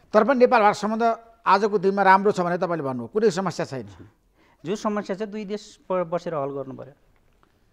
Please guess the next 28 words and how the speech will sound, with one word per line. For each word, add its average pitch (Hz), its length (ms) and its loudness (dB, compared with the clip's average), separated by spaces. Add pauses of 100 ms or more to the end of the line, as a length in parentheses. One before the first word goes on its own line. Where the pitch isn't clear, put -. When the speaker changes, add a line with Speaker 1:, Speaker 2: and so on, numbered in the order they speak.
(1120)
Speaker 1:
अब 349 220 0
डाक्टर 339 220 2
बाबुराम 349 440 4
भट्टराईले 196 320 2
चाहिँ 196 160 -2
राजनीति 196 360 2
नगर्ने, 113 440 -8 (1000)
तपाईँहरूले 220 340 0
उहाँलाई 196 280 4
अब 208 460 -2 (560)
के 339 100 -4
दिनुहुन्छ 214 340 -4
जिम्मेवारी? 143 500 -8 (1080)
Speaker 2:
हाम्रो 165 280 -4
अहिले 190 260 0
त 196 80 -8
पार्टी 147 300 -4
अध्यक्ष 180 320 -4
हुनुहुन्छ 160 260 -8 (440)
नेसो 135 240 -10
Speaker 1:
त्यो 135 80 -4
Speaker 2:
बाबु। 233 120 2
Speaker 1:
पार्टीको 247 280 4
त 240 40 0
औचित्य 247 440 0
छैन, 131 240 -12
आवश्यकतै 247 560 -10
छैन। 117 280 -18